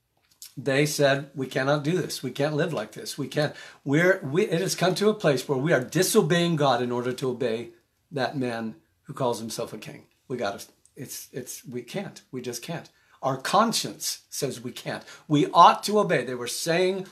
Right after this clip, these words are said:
what Peter said here. We ought to obey God rather than man. If it comes down to God or man, there are some gray areas. There really are, okay? You can't drive your car, car as fast as you want.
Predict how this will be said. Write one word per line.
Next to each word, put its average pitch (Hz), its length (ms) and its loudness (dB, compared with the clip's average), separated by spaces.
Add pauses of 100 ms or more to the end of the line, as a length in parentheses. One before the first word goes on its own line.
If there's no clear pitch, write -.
what 127 200 -6
Peter 156 240 0
said 143 240 0
here. 127 220 -6 (180)
We 131 200 -4
ought 151 320 4
to 156 180 2
obey 147 240 2
God 127 300 -6 (640)
rather 123 240 -4
than 117 100 -6
man. 104 180 -8 (220)
If - 160 -4
it 127 140 -6
comes 202 320 4
down 180 260 6
to 180 100 -4
God 147 280 6
or - 20 -2
man, 123 240 -4 (320)
there 170 160 8
are 190 140 12
some 185 200 0
gray 143 280 4
areas. 107 380 -8
There 160 140 -4
really 160 280 2
are, - 180 -4 (120)
okay? 143 360 -2 (400)
You 135 220 -2
can't 165 260 2
drive 165 240 6
your 151 80 0
car, 165 360 4
car 165 200 6
as 160 140 0
fast 165 340 2
as 156 140 -4
you 156 100 2
want. 156 460 4